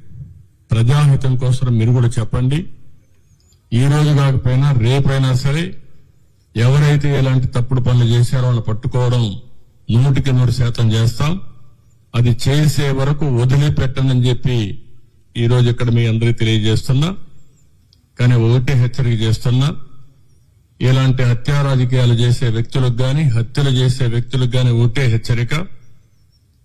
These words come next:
ఇలాంటి తప్పుడు పనులు చేసిన మీరు కూడా చివరకు కాలగర్భంలో కలిసిపోతారు, గుర్తుపెట్టుకోమని హెచ్చరిస్తున్నా.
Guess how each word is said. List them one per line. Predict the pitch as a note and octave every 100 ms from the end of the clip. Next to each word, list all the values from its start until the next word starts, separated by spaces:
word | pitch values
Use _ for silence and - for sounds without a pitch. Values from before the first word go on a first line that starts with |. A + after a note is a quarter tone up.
| -
ఇలాంటి | B2 C3+ C3
తప్పుడు | B2+ B2+ C3 D3+
పనులు | C#3+ C#3 C3+ A#2+
చేసిన | B2 C3+ A#2
మీరు | G#2+ B2+ C#3+ C3+
కూడా | C#3+ D#3+ D#3 - - - - - - _ _
చివరకు | - A#2+ C3+ C3+ B2+ A2 F#2 - - - - - -
కాలగర్భంలో | A#2+ C3 A#2+ A#2+ G#2+ A#2+ A2+
కలిసిపోతారు, | A2 A#2 A#2+ A#2+ C3+ C3
గుర్తుపెట్టుకోమని | A#2+ A#2+ C#3 B2 G#2+ - A2+ G#2
హెచ్చరిస్తున్నా. | G#2+ - A2 G#2+ - C3 D3+